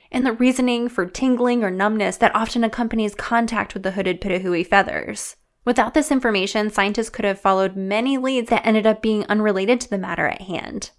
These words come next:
Interestingly, the pituhui birds don't solely eat toxic beetles and have quite a varied diet of other insects and beetles. So the question remains how toxics are synthesized differently in the pituhui bodies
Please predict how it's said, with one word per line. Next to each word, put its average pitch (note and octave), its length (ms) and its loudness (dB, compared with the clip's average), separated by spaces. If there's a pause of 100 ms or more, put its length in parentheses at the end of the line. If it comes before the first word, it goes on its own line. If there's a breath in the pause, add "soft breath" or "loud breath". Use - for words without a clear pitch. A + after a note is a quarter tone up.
(340)
Interestingly, A#3+ 800 0
the - 60 -8
pituhui C#4 560 2
birds G#3+ 320 0
don't G#3+ 260 -2
solely G#3+ 520 2
eat - 280 -4
toxic - 480 -4
beetles - 680 -6
and A#3+ 100 2
have A#3+ 240 -2
quite - 460 -2
a A#3 140 -2
varied G#3 420 -2
diet G#3 420 -2
of G#3 240 -2
other G#3+ 180 4
insects G3 480 -4
and G3+ 140 0
beetles. - 520 -6 (100)
So - 160 -18
the - 80 2
question D#4+ 380 -2
remains A3+ 440 0
how G#3 300 -4
toxics - 640 -2
are G3 80 -6
synthesized G#3 680 0
differently F#3+ 520 -4
in A#3 240 0
the A#3+ 80 2
pituhui G3+ 560 -2
bodies B3 600 0